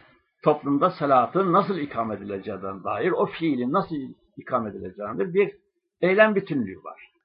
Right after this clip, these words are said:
Yürümeyi bildiği gibi, konuşmayı bildiği gibi, oturmayı bildiği gibi, yemeyi içmeyi bildiği gibi, ye ifadesinden ne anladığını, herhalde ye deyince hiç anlamıyor. Veya ye deyince yürümek anlamıyor, uyumak anlamıyor.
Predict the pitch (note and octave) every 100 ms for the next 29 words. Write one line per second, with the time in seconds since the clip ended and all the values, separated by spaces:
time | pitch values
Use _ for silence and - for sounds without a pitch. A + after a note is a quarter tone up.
0 | - B2 D3 C#3+ C#3 B2+ A#2+ A#2+ B2 A2
1 | G2+ F#2 - _ _ _ - D3+ C#3+ C3
2 | C3+ B2 B2+ A#2+ B2+ G#2+ G#2+ C3+ - C#3
3 | B2+ B2+ B2 A#2 B2+ A2 G2+ G#2+ C#3 C#3
4 | C3+ B2+ - C3 A#2+ B2 A2+ B2+ G2+ G2+
5 | A2 F#3 D#3+ - A#2 A#2 A2+ C3 B2 D#3+
6 | C#3 C3+ G2+ - G2+ D3 E3 _ _ D#3
7 | E3+ D3+ C#3 - _ C#3 G#3 E3+ D3+ C#3+
8 | G3+ F#3 - F#3 - F3 F#3+ D#3+ G#2 -
9 | _ _ _ C#3 F3+ D3+ D#3+ F#3+ E3+ C#3+
10 | F3 D3 F3+ G3 F#3+ E3+ F3+ F3 C#3 -
11 | D#3 E3 E3+ C#3+ E3 D#3 G#2+